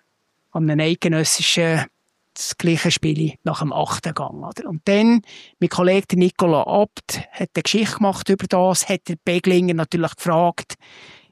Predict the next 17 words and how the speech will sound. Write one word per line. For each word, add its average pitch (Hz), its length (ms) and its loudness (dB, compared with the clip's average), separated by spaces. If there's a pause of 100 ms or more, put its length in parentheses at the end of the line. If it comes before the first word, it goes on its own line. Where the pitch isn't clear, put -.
ist - 280 2
das - 140 0
ein - 220 -4
Thema? 240 460 2 (640)
Und 180 160 0
anstatt, 240 520 2
dass - 180 -10
er 190 40 -8
sagt, 185 720 -2 (880)
„Lasst 185 320 0
uns 196 160 0
einmal 170 320 0
alle 180 540 2 (320)
an 165 220 0
einen 156 100 0
Tisch 226 260 0
zusammenhocken, 214 880 -2